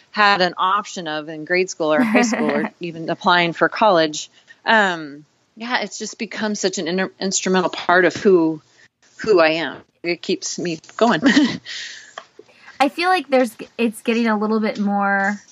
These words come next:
Speaker 2: um, well known and talked about, ultra running itself. Do you feel like it's getting more competitive out there?
Speaker 1: Oh, definitely. And it's getting a lot younger.
Speaker 2: Yeah.
Speaker 1: Like, when I got into the sport at twenty-one, I was an anomaly. That was not common,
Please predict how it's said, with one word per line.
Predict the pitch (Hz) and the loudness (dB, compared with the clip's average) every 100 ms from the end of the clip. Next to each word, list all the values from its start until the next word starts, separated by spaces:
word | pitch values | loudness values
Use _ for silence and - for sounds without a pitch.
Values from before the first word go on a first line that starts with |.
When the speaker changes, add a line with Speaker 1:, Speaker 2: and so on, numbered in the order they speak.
| _ | _
Speaker 2:
um, | - 190 175 175 196 - - _ - | 0 2 2 -2 -8 -10 -14 _ -12
well | 202 208 214 | 0 4 4
known | 214 202 247 320 | 4 4 2 2
and | 254 226 | 2 0
talked | 214 208 - | 2 -2 0
about, | 247 269 269 | 2 2 2
ultra | - 214 247 | 0 -2 0
running | 226 226 220 | 2 2 0
itself. | 190 - 185 214 - | -2 -2 0 0 -2
Do | 233 | -2
you | 226 | -2
feel | 240 | -2
like | 226 247 | -2 -2
it's | 226 - | -4 -4
getting | 233 247 | -2 0
more | 247 254 | 2 2
competitive | 269 254 269 277 285 285 | 0 -2 -2 -2 -4 -4
out | 294 285 | -6 -6
there? | 311 302 - _ _ _ _ _ _ - _ - | -6 -6 -10 _ _ _ _ _ _ -20 _ 0
Speaker 1:
Oh, | 269 185 | 4 4
definitely. | 156 202 233 220 175 160 156 131 | 4 4 2 -2 -12 -12 -12 -8
And | 208 | -6
it's | 214 | -4
getting | - 294 277 | 0 2 4
a | |
lot | 180 160 | 4 2
younger. | 156 185 285 87 87 _ - | -2 -4 -4 -8 -12 _ 0
Speaker 2:
Yeah. | 233 202 | 2 2
Speaker 1:
Like, | 196 | 0
when | 202 | -4
I | 262 | 0
got | 330 208 | 2 0
into | 196 180 | -4 -6
the | 180 | -6
sport | - 208 226 | -6 -2 0
at | 202 | -2
twenty-one, | - 220 202 170 190 214 | -2 -2 -2 0 0 0
I | 156 208 | 2 2
was | 196 | 0
an | 156 143 | -4 -8
anomaly. | 143 160 185 196 175 147 123 | -6 2 4 4 2 -2 -2
That | - 202 | 2 2
was | 175 143 | 2 -2
not | 160 170 190 190 - | -6 -2 2 2 2
common, | - 180 151 151 | 0 0 0 -14